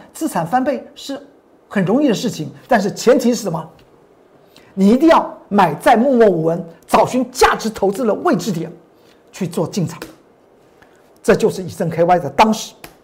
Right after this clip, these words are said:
我还写了一个关键报告，现在它涨成这样子。买在默默无闻，卖在人尽皆知，还在 Line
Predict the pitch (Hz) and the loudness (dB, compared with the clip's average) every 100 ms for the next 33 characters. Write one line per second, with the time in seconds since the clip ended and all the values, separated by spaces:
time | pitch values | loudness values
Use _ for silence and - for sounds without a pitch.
0 | _ _ - 151 190 - - 170 151 180 | _ _ -2 0 0 -4 -6 -4 0 -2
1 | 151 - 208 202 156 170 - - - - | -2 2 4 2 0 -2 -2 -14 -10 0
2 | 202 160 - - - 185 - 143 147 220 | 2 0 -4 -12 -4 -2 -2 -8 2 2
3 | - - _ - - _ _ _ _ _ | 0 -18 _ -20 -20 _ _ _ _ _
4 | _ - _ - 160 160 247 262 254 233 | _ -20 _ -12 -2 2 4 6 6 4
5 | 160 165 196 277 175 202 160 131 156 185 | 4 0 0 0 0 0 -2 -2 -2 0
6 | 202 175 202 - - _ _ _ 175 196 | -2 2 0 0 -12 _ _ _ -4 2
7 | 190 226 220 | 6 6 4